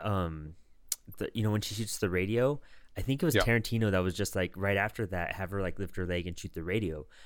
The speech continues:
Speaker 1: And Rodriguez is like, "What radio? What, what the hell are you talking about?" And he, he could see it clearly on the H D screen because of the way he was shooting it.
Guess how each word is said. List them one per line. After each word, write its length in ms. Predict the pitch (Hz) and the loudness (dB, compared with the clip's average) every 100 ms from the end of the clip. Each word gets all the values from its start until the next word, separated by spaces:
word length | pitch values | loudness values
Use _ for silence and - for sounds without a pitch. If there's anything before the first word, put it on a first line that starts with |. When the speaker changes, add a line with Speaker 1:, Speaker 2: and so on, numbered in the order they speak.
| - 95 | -10 -4
Speaker 1:
And 100 | 95 | 0
Rodriguez 480 | 87 95 101 98 | 0 0 0 -2
is 100 | 92 | -2
like, 140 | 92 80 | -4 -2
"What 160 | - | -2
radio? 300 | 107 110 95 | 0 2 2
What, 160 | 87 92 | 0 -4
what 100 | 92 | -6
the 80 | 98 | -6
hell 160 | - | -4
are 40 | 110 | -2
you 100 | 90 | -2
talking 400 | - 101 - 101 | -4 -6 -6 -6
about?" 300 | 82 78 - | -4 -6 -6
And 100 | 90 | -4
he, 160 | 90 - | -6 -6
he 220 | 95 107 | -4 0
could 160 | 123 - | 0 0
see 160 | 120 | 0
it 100 | - | 0
clearly 320 | - 110 101 | 0 0 0
on 80 | 95 | -2
the 60 | 85 | -4
H 240 | 87 - | -6 -8
D 320 | - 92 87 - - - - | -6 -6 -6 -12 -20 -20 -14
screen 480 | - - 117 107 85 | -10 -2 0 2 0
because 200 | 82 85 | -4 -4
of 60 | 92 | -2
the 60 | |
way 20 | |
he 100 | 85 | -2
was 80 | 85 | -4
shooting 300 | - 107 98 | -4 -4 -4
it. 220 | 82 78 | -6 -10